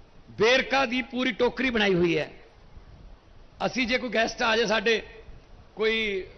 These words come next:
ਕੋਈ ਬਾਹਰਲੇ ਮੁਲਕ ਵਾਲਾ ਇਨਵੈਸਟਰ ਆ ਜਾਏ, ਇੱਕ ਦਰਬਾਰ ਸਾਹਿਬ ਦਾ ਜਿਹੜਾ ਗੋਲਡ ਪਲੇਟਡ ਮਾਡਲ ਬਣਾਇਆ ਹੋਇਆ, ਇੱਕ ਉਹ ਦਿੰਦੇ ਆ,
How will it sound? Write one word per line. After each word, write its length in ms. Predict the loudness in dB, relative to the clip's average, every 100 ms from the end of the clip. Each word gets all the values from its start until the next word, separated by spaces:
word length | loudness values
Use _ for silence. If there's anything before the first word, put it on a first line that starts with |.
| -20 -20 -20 -6
ਕੋਈ 100 | -4
ਬਾਹਰਲੇ 320 | 0 0 0
ਮੁਲਕ 300 | -2 -2 -2
ਵਾਲਾ 140 | -2 0
ਇਨਵੈਸਟਰ 440 | 0 0 0 0
ਆ 140 | 2
ਜਾਏ, 260 | 2 2 0 -8 -20 -20 -20 -20 -20 -20 -20 -20 -20 -20 -20 -10
ਇੱਕ 140 | -6 -4
ਦਰਬਾਰ 340 | -2 0 0
ਸਾਹਿਬ 260 | 0 -2 0
ਦਾ 400 | 0 -2 -8 -20 -20 -20 -20 -20 -20 -20 -20 -20 -20 -20 -20 -16
ਜਿਹੜਾ 220 | -6 -4 -4
ਗੋਲਡ 460 | -6 -2 0 0
ਪਲੇਟਡ 440 | 0 -4 -2 -4 -4 -10 -20 -20 -20 -20 -20 -20 -20 -20 -20 -20 -14 -6
ਮਾਡਲ 360 | -2 0 0
ਬਣਾਇਆ 260 | 0 0 2
ਹੋਇਆ, 240 | 2 0
ਇੱਕ 240 | 0 -6 -4
ਉਹ 140 | -2
ਦਿੰਦੇ 300 | -2 -2 -2
ਆ, 120 | -4